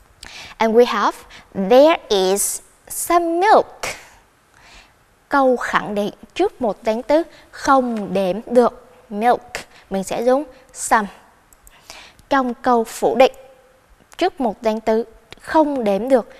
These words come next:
mình dùng any. There isn't any milk. Và trong câu nghi vấn trước một danh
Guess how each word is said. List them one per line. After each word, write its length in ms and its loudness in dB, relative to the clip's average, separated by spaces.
mình 180 -2
dùng 180 6
any. 640 0
There 280 2
isn't 420 0
any 300 0
milk. 300 -6
Và 400 -2
trong 220 -4
câu 280 -6
nghi 200 -2
vấn 380 -2
trước 240 -2
một 200 -2
danh 160 -2